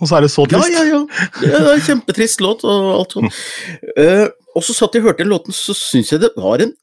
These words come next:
Speaker 2: raring som jeg ikke hadde hørt fra før eller siden, som stod der, og så sang en låt som het Ved en grammofon. Og, <laughs> og dette her var altså så,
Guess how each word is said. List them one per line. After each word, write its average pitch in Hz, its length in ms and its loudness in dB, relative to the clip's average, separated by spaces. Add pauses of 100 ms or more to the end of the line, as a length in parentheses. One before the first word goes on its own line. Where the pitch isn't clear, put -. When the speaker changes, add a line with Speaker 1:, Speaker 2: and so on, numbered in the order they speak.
Speaker 2:
raring 135 560 0
som - 80 -10
jeg 190 160 -6
ikke 113 160 -6
hadde 165 240 -6
hørt 110 320 2 (180)
fra - 220 -6 (100)
før 104 320 0
eller 135 160 -4
siden, 131 380 -2 (580)
som 156 100 -2
stod 139 280 2
der, 202 100 0
og 175 80 -4
så 160 100 -10
sang 113 320 -4
en 151 140 -2
låt 120 240 0
som 151 160 -10
het 143 320 -2 (640)
Ved 117 340 2
en 156 160 2
grammofon. 170 760 -2 (1300)
Og, 160 400 2 (920)
<laughs> - 960 -8
og 160 120 2
dette 170 200 -2
her 180 180 2
var 160 260 2
altså 156 240 -6
så, - 240 -4